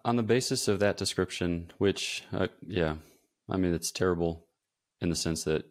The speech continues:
you know, s-, sorry for your loss. Um, it's consoling in the sense that it seems not without purpose. And, uh, like, as you were talking, I was thinking about it in terms of reconciliation, uh, which we use to describe a variety of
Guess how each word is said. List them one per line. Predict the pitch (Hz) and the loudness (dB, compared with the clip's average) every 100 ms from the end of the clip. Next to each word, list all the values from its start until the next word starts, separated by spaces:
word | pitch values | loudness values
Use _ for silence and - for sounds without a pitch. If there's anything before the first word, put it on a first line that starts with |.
| - | -8
you | 82 | -6
know, | |
s-, | 76 - - - - - | -6 -8 -12 -14 -16 -14
sorry | - 82 82 | -6 -4 -4
for | - | -4
your | 80 | -4
loss. | 76 78 80 - - - | -2 -4 -6 -10 -12 -8
Um, | 82 78 76 76 - _ _ _ _ - | -4 -4 -6 -8 -14 _ _ _ _ -10
it's | 90 - | -6 -4
consoling | 87 82 80 80 87 101 - _ _ - | -2 0 0 0 0 -4 -8 _ _ -4
in | 87 | -2
the | |
sense | 82 85 80 - | -2 -2 -4 -2
that | 80 78 - _ - | 0 -2 -4 _ -12
it | - | -6
seems | - 80 78 | -4 -2 -2
not | 78 | -2
without | 82 78 76 - | -2 -4 -6 -4
purpose. | 82 - 76 - - - _ _ _ _ _ _ _ | -4 -4 -6 -8 -12 -16 _ _ _ _ _ _ _
And, | 101 95 87 - | 0 2 0 -2
uh, | 107 | 0
like, | 104 98 | 2 4
as | 107 117 | 2 2
you | |
were | 120 | 0
talking, | - 101 95 90 | 2 2 2 -2
I | |
was | 87 | 0
thinking | - 90 92 | -2 0 0
about | 85 87 85 | 2 2 2
it | |
in | 85 | 0
terms | - 85 82 | 0 -2 0
of | 82 82 - - _ _ _ _ _ _ - | -2 -2 -6 -20 _ _ _ _ _ _ 0
reconciliation, | 110 101 104 95 90 85 90 - 113 110 _ _ _ _ _ - | 2 4 2 0 2 2 0 -2 -6 -6 _ _ _ _ _ -4
uh, | 87 | 0
which | 87 90 | 0 2
we | 101 | 2
use | 104 98 | 2 2
to | 95 | -2
describe | 87 - 87 82 | -2 0 0 0
a | |
variety | 80 80 82 80 80 | 0 2 2 2 -2
of | 73 - | -6 -14